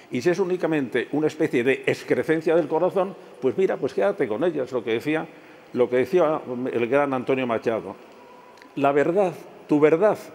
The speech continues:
no, la verdad. Y ven conmigo a buscarla, la tuya, guárdatela". Y tenemos que ir un poco a intentar ponernos de acuerdo en que sí, sí, sí podemos llegar, si nos lo tomamos en serio,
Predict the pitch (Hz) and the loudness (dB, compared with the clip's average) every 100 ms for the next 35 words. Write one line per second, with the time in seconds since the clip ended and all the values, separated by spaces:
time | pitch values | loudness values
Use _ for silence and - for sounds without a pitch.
0 | - - 143 123 - - - - 123 113 | -14 -2 0 -2 -6 -20 -14 0 2 4
1 | 110 123 98 - - - - - - - | 2 0 -2 -4 -20 -20 -20 -20 -20 -20
2 | - - - 117 127 165 156 120 135 151 | -20 -20 -4 6 6 6 2 0 2 2
3 | 156 156 - 98 - 156 120 107 95 - | 2 -2 -2 -6 0 2 4 2 -6 -6
4 | - 135 208 190 113 92 - 107 135 127 | 0 0 2 2 0 -2 -12 0 0 2
5 | 101 92 - - - - - - - - | -2 -6 -10 -18 -20 -20 -20 -20 -20 -10
6 | 113 110 107 143 - 147 175 170 117 190 | -6 -6 -4 -6 0 0 0 -2 -2 -2
7 | 202 - 113 101 90 80 117 165 - - | -4 -4 -8 -6 -8 -2 0 0 -6 -20
8 | - - 92 101 110 135 156 151 147 160 | -14 -6 -2 0 0 0 0 2 2 4
9 | 180 - - - - - - 107 113 160 | 2 -2 -14 -16 -16 -14 -4 -2 0 2
10 | 185 - - - - 135 131 - - 135 | 2 0 -10 -10 -4 -4 -4 -8 -10 -10
11 | - - 170 185 220 233 170 120 117 139 | -10 -4 -2 2 2 2 2 2 4 2
12 | 135 - 131 123 104 107 120 185 196 170 | 0 -2 0 0 0 -2 0 0 -2 -2
13 | - 113 107 | 0 0 0